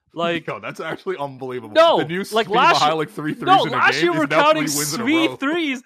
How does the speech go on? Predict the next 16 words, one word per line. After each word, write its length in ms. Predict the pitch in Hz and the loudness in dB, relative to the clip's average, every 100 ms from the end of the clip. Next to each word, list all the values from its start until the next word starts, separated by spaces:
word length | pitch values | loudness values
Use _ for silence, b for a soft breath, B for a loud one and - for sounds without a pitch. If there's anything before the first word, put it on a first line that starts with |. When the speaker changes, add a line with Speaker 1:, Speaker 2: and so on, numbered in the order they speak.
| B B | B B
Speaker 1:
Now 260 | 180 247 294 | -2 -2 -2
we're 160 | 277 | -6
counting 460 | 254 247 262 269 254 | -4 0 0 -2 -4
Raptors 540 | 214 240 247 247 226 | -2 -2 -2 -6 -4
wins, 340 | 196 269 294 196 | -4 -6 -6 -8
man. 260 | 180 202 | -8 -6
Like, 200 | 214 202 | -6 -8
it, 120 | 214 | -8
you 120 | 220 233 | -10 -10
know, 140 | 214 | -10
it 120 | 202 | -10
really 240 | 208 254 - | -8 -6 -4
Speaker 2:
Oh, 20 | |
Speaker 1:
disgusts 560 | 220 190 135 233 - | -4 -6 -6 -6 -6
Speaker 2:
brother. 20 | 170 | -8
Speaker 1:
me, 280 | 147 139 | -8 -8